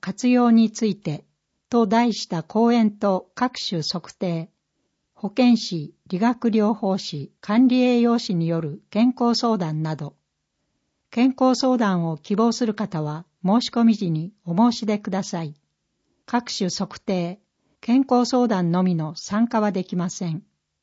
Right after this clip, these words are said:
九月十日土曜午後一時から四時三十分。定員五十人、申し込み順。会場、申し込み、問い合わせ先、九月七日水曜の午後五時までに、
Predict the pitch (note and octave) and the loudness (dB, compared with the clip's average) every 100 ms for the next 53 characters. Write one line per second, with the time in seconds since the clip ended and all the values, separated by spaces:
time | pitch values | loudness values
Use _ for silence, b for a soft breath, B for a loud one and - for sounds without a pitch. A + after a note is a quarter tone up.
0 | _ _ _ - A#3 C4 - - A3 G#3+ | _ _ _ -4 -2 -2 -4 -2 -2 0
1 | G3+ F3+ F#3+ G#3 F#3+ E3 - A3 A3+ G3+ | -4 0 0 2 0 -4 -6 -2 0 0
2 | F#3 - A#3+ G#3 F#3 D#3 D3 D#3+ G#3+ F3 | -2 -4 -4 -4 -6 -6 -6 -4 -4 -4
3 | - G3 G#3+ G#3 G#3 _ D#3 C#3 - _ | -6 -2 0 0 -6 _ -10 -10 -12 _
4 | _ _ _ _ _ _ A3 A#3 A3+ A3 | _ _ _ _ _ _ 0 4 4 2
5 | G#3 B3 - G3 G3 A#3 A3 F3+ D#3 D3+ | 0 -4 -4 -4 2 2 4 2 -2 -8
6 | _ E3+ G3+ A3+ - G3+ F#3+ - E3+ F3 | _ -2 -2 -2 -2 0 0 -2 -6 -6
7 | _ _ _ _ _ _ _ - A#3 A3+ | _ _ _ _ _ _ _ -2 2 2
8 | A#3 G#3 G3 G#3 G3+ A3 A#3+ - G#3+ G#3 | 4 2 2 -2 0 2 2 0 2 2
9 | G3 F#3+ G#3+ A#3 B3 A3+ A3+ G#3+ G#3 G3 | 2 -2 -2 2 2 2 0 -4 -6 -8
10 | - E3+ G3 _ _ _ - A#3 C4+ C4 | -8 -10 -12 _ _ _ -2 0 2 2
11 | A3+ G3+ G3 - F3+ F3 - A3+ B3 B3 | 2 2 0 0 -4 -4 -2 2 4 4
12 | A#3+ G#3 D#3+ D#3 - A3 A#3 G3+ D#3+ A3+ | 4 2 0 -4 -2 0 2 0 2 2
13 | B3+ A3 F3 D#3 D#3 D3+ | 4 2 2 -2 -2 -4